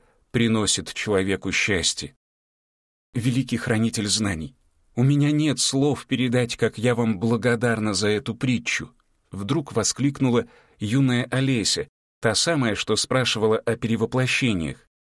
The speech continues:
Было видно, что у неё не было сил сдерживать эмоции.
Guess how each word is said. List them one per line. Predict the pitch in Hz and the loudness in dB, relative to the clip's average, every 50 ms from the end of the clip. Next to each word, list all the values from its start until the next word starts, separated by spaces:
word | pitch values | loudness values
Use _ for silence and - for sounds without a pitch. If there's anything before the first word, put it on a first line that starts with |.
| _ _ | _ _
Было | 101 101 123 139 127 | -2 2 2 4 4
видно, | 120 117 110 131 160 123 113 117 | 4 2 0 -2 -2 0 0 0
что | 110 - - - 113 | 0 0 0 0 2
у | 117 | 2
неё | 127 123 123 143 139 | 2 4 4 2 2
не | 135 143 160 165 | 4 2 2 2
было | 135 113 117 107 107 | 0 0 0 0 0
сил | 98 - - - 151 156 143 117 - - - | 2 2 0 2 0 0 -2 -2 -4 -10 -10
сдерживать | - 113 98 95 98 117 143 135 - - - 120 110 117 113 - - - | -6 -4 -4 -2 0 2 2 2 0 0 0 0 0 0 0 -2 -2 0
эмоции. | 117 120 120 117 110 101 - - - 104 92 80 71 | 2 2 2 2 2 0 0 -2 -2 -2 -4 -8 -10